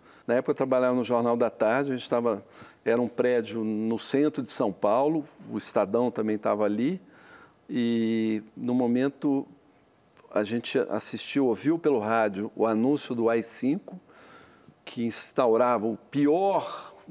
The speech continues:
a pior das ditaduras, e poucas horas depois chega o censor na redação.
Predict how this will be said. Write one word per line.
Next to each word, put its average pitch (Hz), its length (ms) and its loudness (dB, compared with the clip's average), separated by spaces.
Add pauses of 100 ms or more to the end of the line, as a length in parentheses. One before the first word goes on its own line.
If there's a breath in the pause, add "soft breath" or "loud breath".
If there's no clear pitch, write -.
(320)
a 123 120 2
pior 151 520 0
das 127 180 0
ditaduras, 131 800 0 (640 loud breath)
e 165 320 0 (120)
poucas 202 440 4
horas 147 300 4
depois 160 400 0
chega 175 480 0
o 160 260 0
censor 165 960 0
na 123 160 0
redação. 120 580 0